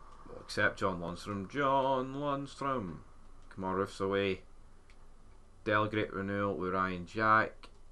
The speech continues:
Um, Balogun, I'm not bothered. I'm sorry, man. I just, I just, I just don't. I mean, and Thiago Silva's saying that, "Oh, we've,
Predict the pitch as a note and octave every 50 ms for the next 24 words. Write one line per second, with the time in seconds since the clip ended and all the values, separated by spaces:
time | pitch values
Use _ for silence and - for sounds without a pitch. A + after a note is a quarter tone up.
0 | - - - - - - - - - - - - - - - - - - - -
1 | - - - - - - - F2 F2 F2 F2 F2 F2 F2 E2+ E2+ D#2+ - - F#2
2 | F2+ F2+ G2 G#2+ G#2 G2 - G#2 F#2+ F#2 - F#2 F2+ F2 F2 - - F2+ F2 F2
3 | F2+ F2+ F2+ - F#2 E2 - - G2 F#2 F#2+ G2 G2+ G2+ G2+ G2 F#2+ F#2 F2+ F#2
4 | E2+ G#2 G2+ - - - F#2 E2 F#2+ G2+ G2+ - - D#2+ F#2 G#2 G2+ G#2 G#2+ -
5 | - G2+ F#2 F2+ F2 - - - - - - - - - - - - - - -
6 | - - A2 A#2+ A#2+ A#2 G#2+ - C#3 B2+ C3 C#3+ C3 A#2 - - A2 G2 G2+ G2+
7 | A#2+ A2+ - - - G#2+ G2+ G#2 A2 A2 A2 G#2+ G#2+ - - - G#2+ G#2+ A2+ A#2+
8 | A#2+ A#2 A2 G#2 F#2 E2 - -